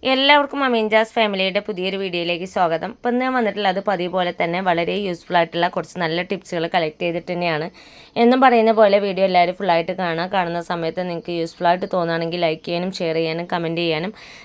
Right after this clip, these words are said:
സബ്സ്ക്രൈബ് ചെയ്ത് തൊട്ടടുത്തുള്ള കുഞ്ഞു ബെൽ ഐക്കൺ എനേബിൾ ചെയ്യാനും മറന്നു പോകരുതേ. കൂട്ടത്തിൽ ഹൈപ്പ് എന്ന ഓപ്ഷൻ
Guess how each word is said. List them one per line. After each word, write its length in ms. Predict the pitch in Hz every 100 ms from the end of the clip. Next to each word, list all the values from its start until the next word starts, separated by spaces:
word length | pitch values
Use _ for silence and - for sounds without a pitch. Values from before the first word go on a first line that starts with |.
| -
സബ്സ്ക്രൈബ് 500 | 220 202 - 240 226
ചെയ്ത് 200 | 208 180
തൊട്ടടുത്തുള്ള 540 | 196 190 180 170 180 185
കുഞ്ഞു 260 | 180 170 180
ബെൽ 160 | 180 165
ഐക്കൺ 300 | 160 185 185
എനേബിൾ 320 | 170 165 170
ചെയ്യാനും 420 | 165 165 160 160
മറന്നു 320 | 175 160 160 160
പോകരുതേ. 400 | 165 156 156 202 - - - -
കൂട്ടത്തിൽ 400 | 233 226 220 240
ഹൈപ്പ് 320 | 226 190 185
എന്ന 120 | 196 190
ഓപ്ഷൻ 260 | 170 -